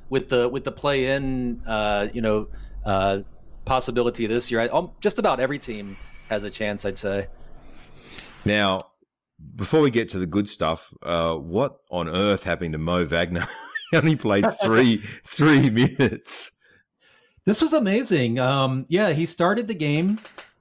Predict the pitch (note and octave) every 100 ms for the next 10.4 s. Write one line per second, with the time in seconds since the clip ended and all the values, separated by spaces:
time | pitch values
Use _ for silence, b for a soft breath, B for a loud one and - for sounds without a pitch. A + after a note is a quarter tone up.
0 | - D3+ D3+ D3+ D3+ C3+ - - - D#3+
1 | E3 F3+ C#3+ D3 F#3+ - - - - B2
2 | D3 - D#3+ D3 C#3+ C#3 C3 G#2+ A#2 B2
3 | B2 B2 - A2+ B2+ F3+ A3 - E2 D2
4 | - - - B2 B2 B2 - - - C#3+
5 | G3 D#3+ - _ D#3+ F#3+ F3+ - C#3+ E3
6 | F3+ F#3 F3+ - D3+ D#3+ D#3+ - G2+ F2+
7 | - B B B C3 C3+ B2+ C3+ C3 E3+
8 | F#3+ F3 G#3 E3+ B2 C3 D#3+ D3+ D#3 D#3
9 | A#2 A2 A2 - - - - - B2+ C3
10 | C3 - C3 -